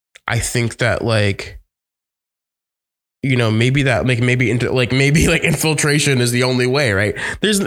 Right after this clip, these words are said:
'cause the, the, uh, I,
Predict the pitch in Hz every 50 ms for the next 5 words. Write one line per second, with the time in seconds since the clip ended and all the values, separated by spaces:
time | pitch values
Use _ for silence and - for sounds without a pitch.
0 | - - - 233 220 180 - - - _ _ _ _ _ _ _ _ _ _ _
1 | _ _ _ _ - - 160 208 196 110 120 139 151 - - - - _ _ _
2 | _ - - - - 185 190 214 156 - - - - - 175 185 175 165 165 -
3 | - - - _ _ _ _ _ _ _ _ _ -